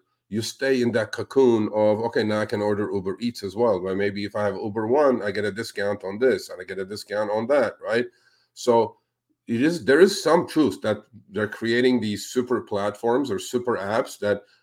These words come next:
whatever you need, I can get you, right?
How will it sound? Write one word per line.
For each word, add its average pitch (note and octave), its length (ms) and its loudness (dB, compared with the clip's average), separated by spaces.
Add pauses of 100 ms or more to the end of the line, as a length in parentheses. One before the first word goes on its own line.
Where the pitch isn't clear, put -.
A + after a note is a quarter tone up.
(240)
whatever B2 320 4
you A#2 200 2
need, A#2+ 340 2 (140)
I G#2 80 -2
can G2+ 200 -2
get G#2 300 -4
you, F#3+ 320 0 (160)
right? A2+ 320 2